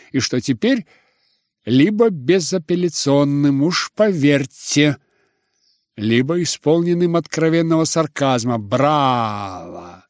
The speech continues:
Пожалуй, любой более или менее благоразумный человек безошибочно угадал бы в любом из этих восклицаний надвигающуюся опасность, но только не Дик. Он, казалось,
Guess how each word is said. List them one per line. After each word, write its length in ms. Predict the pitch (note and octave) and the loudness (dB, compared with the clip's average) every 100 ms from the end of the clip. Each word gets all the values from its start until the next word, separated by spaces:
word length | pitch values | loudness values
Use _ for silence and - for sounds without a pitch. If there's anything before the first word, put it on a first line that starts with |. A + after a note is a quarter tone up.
| _ _ _ _ _ _ _ _ _ _ _ _ _ _ | _ _ _ _ _ _ _ _ _ _ _ _ _ _
Пожалуй, 520 | A2 G#2 F#3+ A#3+ A#3+ | -6 0 2 4 4
любой 580 | A3+ A3 F#3 B3 B3+ A#3 | 4 2 2 2 2 2
более 520 | D#3+ F#3 G#3 G3 F#3 | 0 0 2 2 0
или 180 | F3+ F3 | 0 0
менее 420 | E3 F3+ E3 D#3+ | 0 0 2 0
благоразумный 840 | C3+ C#3+ C3+ C#3+ C#3 A#2+ D3+ C3+ B2+ | 2 -2 0 0 0 0 0 0 -2
человек 480 | - B2+ C#3 E3+ | -4 -4 -2 -2
безошибочно 840 | C#3+ B2+ A#2+ B2+ - E3+ D#3 - C#3 | -2 -2 -2 -4 -2 -2 -2 -2 -2
угадал 540 | C#3 C3 B2 E3 F3 | 0 0 0 2 2
бы 220 | D3 C#3 A#2+ - - - | 2 -2 -4 -12 -20 -2
в 140 | B2+ | 4
любом 560 | F3 E3+ C#3+ G3+ E3+ E3 | 4 4 4 4 4 2
из 160 | C3+ | 2
этих 400 | D#3 D#3 D#3+ - | 2 0 -2 -2
восклицаний 720 | C#3+ C3+ C#3+ C#3 - E3 D#3+ D3+ | -2 0 2 2 2 2 4 2
надвигающуюся 1000 | D3 C3 D3+ C3 E3 D3+ - D3 - C#3 | 2 2 0 4 2 2 2 0 2 -2
опасность, 760 | - F3+ E3 - A2+ G#2 - _ - - | 2 2 2 -2 -6 -8 -12 _ -20 0
но 180 | F3 G3 | 2 2
только 580 | - C#3+ A#2+ _ A2+ | 2 0 -2 _ -10
не 200 | G#2+ G#2 | -6 -6
Дик. 500 | F2+ - F2 _ - _ _ _ _ _ _ _ _ _ | -8 -12 -16 _ -16 _ _ _ _ _ _ _ _ _
Он, 220 | C3+ F#3 | 0 0
казалось, 880 | G3+ B3 A3 G3+ B3+ A#3+ - - - | 2 0 0 0 2 0 -2 -10 -16